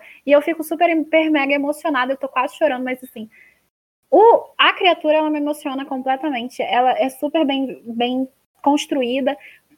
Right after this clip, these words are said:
ela tá relacionada à questão científica da época. Então, assim, a Mary Shelley, tipo, ela arrasa com a criatura e eu super endeuso a criatura pelas relações que ela cria.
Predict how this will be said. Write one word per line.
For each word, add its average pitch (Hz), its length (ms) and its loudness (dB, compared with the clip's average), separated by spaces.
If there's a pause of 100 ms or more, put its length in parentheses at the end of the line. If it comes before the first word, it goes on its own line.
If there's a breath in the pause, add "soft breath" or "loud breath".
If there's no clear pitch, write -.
ela 269 300 4
tá 311 180 2
relacionada 320 640 0
à 262 60 -2
questão 269 320 -8
científica 262 600 -8
da 226 140 2
época. 233 460 0 (280 soft breath)
Então, 277 220 0
assim, 311 260 -2
a 247 120 0
Mary 269 300 0
Shelley, 269 360 -2
tipo, - 300 -8
ela 240 180 0
arrasa 254 420 0
com - 60 -10
a 254 60 -12
criatura 240 520 -4
e 247 240 -2
eu 240 220 0
super 302 300 -2
endeuso 254 340 2
a 254 60 -4
criatura 240 480 -4 (340 soft breath)
pelas 254 300 4
relações 262 480 -2
que - 80 -8
ela 254 120 2
cria. 208 380 -8